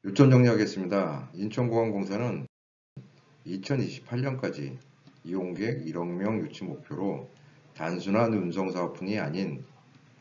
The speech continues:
관광, 물류, 항공 지원, 첨단 산업 유치 사업 등을 진행하고 있으며, 이에 따른 육만 명의 신규 일자리 창출로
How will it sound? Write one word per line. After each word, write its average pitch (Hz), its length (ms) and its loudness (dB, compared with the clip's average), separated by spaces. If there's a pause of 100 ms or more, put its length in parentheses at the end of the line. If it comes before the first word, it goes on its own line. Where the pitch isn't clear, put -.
관광, 87 680 0 (300)
물류, 78 500 -2 (380)
항공 127 440 2
지원, 69 340 -4 (540)
첨단 104 680 0
산업 82 400 -6 (840)
유치 - 240 -6
사업 98 260 2
등을 92 220 -2
진행하고 78 460 -4
있으며, 76 500 -4 (600)
이에 101 220 4
따른 95 460 2 (360)
육만 95 500 4
명의 104 300 2
신규 117 440 2
일자리 80 480 -2
창출로 78 720 -4